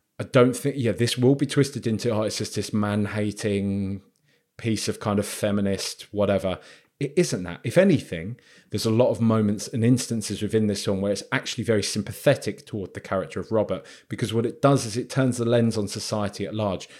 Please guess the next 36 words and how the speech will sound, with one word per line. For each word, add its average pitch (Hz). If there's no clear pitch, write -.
You're 104
looking 135
at 104
a 110
guy 104
like 101
Robert, 101
who's 101
a 107
big 107
fan 104
of 95
Star 104
Wars 98
movie, 101
big 123
fan 123
of 107
Harrison 110
Ford 120
movies 90
in 92
particular, -
and 113
then 110
you 104
just -
see 107
clips -
of 98
all 107
these 113
different 117
Harrison 110
Ford 110
movies, 92